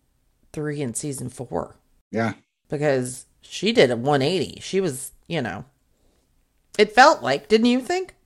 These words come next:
Speaker 2: Yeah, no, I agree. There's all kinds of unanswered questions. Just add it to, add it to the list. <laughs>
Speaker 1: Yes, I will. I will.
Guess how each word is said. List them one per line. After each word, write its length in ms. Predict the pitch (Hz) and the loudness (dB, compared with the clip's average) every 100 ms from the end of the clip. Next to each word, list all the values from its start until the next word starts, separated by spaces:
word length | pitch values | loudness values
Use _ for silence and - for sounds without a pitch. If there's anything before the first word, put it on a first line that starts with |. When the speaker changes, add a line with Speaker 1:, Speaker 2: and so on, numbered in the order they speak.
| _ | _
Speaker 2:
Yeah, 260 | 175 214 - | 4 4 4
no, 140 | 160 | 2
I 60 | 165 | 4
agree. 320 | 156 170 208 - _ _ _ _ _ _ | 4 2 0 -4 _ _ _ _ _ _
There's 140 | 190 | 0
all 100 | 147 | 0
kinds 220 | 139 127 | 0 0
of 100 | 104 | 0
unanswered 400 | 101 98 98 92 - | -4 -8 -8 -12 -12
questions. 440 | 92 - 82 - _ - - | -16 -14 -16 -18 _ -20 -8
Just 160 | 214 | -2
add 140 | 285 160 | 2 2
it 100 | - | 0
to, 100 | - | -6
add 160 | 143 147 | 0 0
it 60 | 147 | 0
to 80 | |
the 80 | 131 | -2
list. 320 | 117 92 - - - | -4 -6 -12 -16 -18
<laughs> 160 | - - | -20 -2
Speaker 1:
Yes, 280 | - - 247 | -2 2 0
I 80 | - | 2
will. 180 | - 117 - - - | -2 -2 -10 -4 -2
I 80 | 139 | -2
will. 200 | 113 | -6